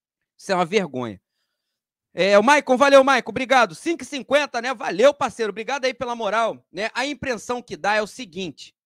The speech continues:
né? Joguem tudo lá na frente e quando der contra-ataque, virem de costas e corram em linha pra talvez dar impedimento, cara. É isso. Essa é a impressão que eu tenho, né? Vai,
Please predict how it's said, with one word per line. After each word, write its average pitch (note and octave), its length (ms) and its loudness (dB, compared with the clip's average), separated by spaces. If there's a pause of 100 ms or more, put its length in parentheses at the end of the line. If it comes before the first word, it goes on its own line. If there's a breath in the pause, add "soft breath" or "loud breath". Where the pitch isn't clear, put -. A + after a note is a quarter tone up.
(260)
né? F#3+ 220 -8
Joguem C#4+ 420 -2
tudo D#4 340 -8
lá C4+ 140 -2
na B3 160 -8
frente G3+ 500 -12 (400)
e C#4+ 120 -6
quando E4 400 -4
der A3 220 -6
contra-ataque, A#3 1000 -8 (280)
virem D4 420 -6
de C4 160 -10
costas C4 580 -6
e C4+ 100 -12
corram C#4 500 0
em C4 80 -8
linha B3 360 -10 (280)
pra C#4+ 180 -2
talvez A#3+ 580 -2
dar B3+ 200 -4
impedimento, A#3+ 1000 -6
cara. F3+ 640 -2
É C#4 160 -4
isso. C4+ 560 -8 (380)
Essa D#4 320 -4
é D4 60 0
a D4 40 -8
impressão D4 460 -8
que E4 80 -12
eu - 80 -8
tenho, B3 320 -6
né? A3 160 -8
Vai, E3 400 -8